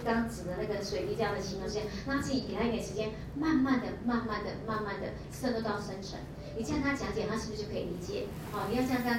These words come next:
告诉他，所以就是让你渗透，然后让你渗透那里底层可以吸收养分之外，还有一个很棒的地方，就是这个保养它在渗透进去之前，是不是你的毛孔要畅通，它才会渗透得更快？所以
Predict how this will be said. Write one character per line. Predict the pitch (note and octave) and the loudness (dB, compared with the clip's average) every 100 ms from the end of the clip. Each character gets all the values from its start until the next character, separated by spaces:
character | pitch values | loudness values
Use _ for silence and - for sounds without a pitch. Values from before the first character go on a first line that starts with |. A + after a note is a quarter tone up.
| A#3+ | 4
告 | G#3+ | 2
诉 | G#3 G#3+ | 2 0
他， | G3+ G3+ G3+ | 0 0 -6
所 | - B3+ | 0 2
以 | |
就 | B3 | 4
是 | B3 | 4
让 | B3 | 2
你 | - | 2
渗 | - B3+ - | 2 2 4
透， | A3 A#3+ | 4 6
然 | E4 | 6
后 | F4+ - - | 6 2 2
让 | E4 | 4
你 | B3+ | 4
渗 | - D4 | 4 4
透 | D4 | 6
那 | C#4 | 4
里 | B3 | 4
底 | - | 2
层 | - | 2
可 | C4 | 4
以 | B3+ | 4
吸 | - | 4
收 | C4+ | 4
养 | B3 - - | 4 2 0
分 | A3 - | 0 6
之 | A3+ | 6
外， | - - - | 6 2 6
还 | B3+ | 10
有 | |
一 | A#3 | 10
个 | |
很 | - - - | 8 2 2
棒 | A#3 | 2
的 | - F#3+ | 4 4
地 | F#3 G#3 | 4 6
方， | - A#3 | 6 6
就 | A3+ | 6
是 | A3+ - - - - - | 6 4 0 -2 -2 4
这 | D#4+ | 6
个 | |
保 | B3+ | 8
养 | C4 A#3 | 8 6
它 | C4+ | 2
在 | C#4 C4 | 2 0
渗 | - D#4+ - | 2 4 4
透 | B3+ | 2
进 | A#3+ B3 | 2 0
去 | A#3+ | 0
之 | A#3 | 0
前， | A#3 - - - | 0 0 -2 -2
是 | C4+ | 2
不 | C4+ | 2
是 | |
你 | - | 2
的 | F#3 - | -2 0
毛 | F#3+ G3 | 0 2
孔 | F#3+ - A3 | -2 -2 -2
要 | |
畅 | A3 - A3+ G3+ | 0 4 2 2
通， | G3 | 0
它 | A3 | -2
才 | A3+ | 0
会 | - | 0
渗 | A#3 G3+ | 0 0
透 | F#3+ | 0
得 | |
更 | F3+ - - | 0 -2 0
快？ | G#3 - - - | 0 0 -2 -6
所 | - | -2
以 | F4 | -2